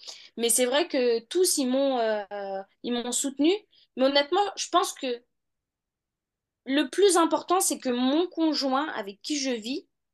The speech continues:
me soutienne. Parce que c'est lui que je vois au quotidien. Et puis, c'est vrai que, comme je disais, il y a l'aspect aussi financier. Parce que, euh, j-, honnêtement, moi, je me voyais pas gérer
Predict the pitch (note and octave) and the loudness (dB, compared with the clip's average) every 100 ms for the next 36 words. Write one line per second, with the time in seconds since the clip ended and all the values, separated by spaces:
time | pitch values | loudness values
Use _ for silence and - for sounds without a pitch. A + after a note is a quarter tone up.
0 | _ - C4 C4+ - C4 C#4 A3 - _ | _ -6 0 2 0 -2 0 0 -4 _
1 | _ _ - A3+ - B3 C4+ C#4 E4 D#4 | _ _ -12 -8 -6 -2 0 0 2 0
2 | A3+ B3 B3+ B3 - G#3 C4 G4+ - _ | 0 -2 -2 -4 -6 0 0 0 -4 _
3 | _ _ - A#3+ - D4 C4 B3 E4+ E4+ | _ _ -8 -6 -4 -2 -2 0 0 0
4 | C#4+ D#4 _ _ _ _ C4 C4+ C4 B3 | -2 -2 _ _ _ _ 0 0 0 -2
5 | C4+ F4+ B3+ A#3+ A#3+ C4+ B3+ - C#4 - | 2 4 4 0 -2 -4 -4 -4 -4 -2
6 | C4+ C#4 - D#4+ D4 _ _ _ _ _ | 0 0 -2 -4 -6 _ _ _ _ _
7 | _ A3 - - C#4+ D#4+ D#4+ - A3 G#3 | _ -4 -4 0 2 2 0 -6 -8 -8
8 | G3 - - _ - B3 B3+ B3 D4 E4+ | -8 -10 -12 _ -2 2 2 2 4 4
9 | C4+ C4+ C4 B3 A#3 B3 A#3+ D#4 B3 C4+ | 4 2 0 2 2 2 2 0 2 0
10 | B3+ D#4 | 0 -4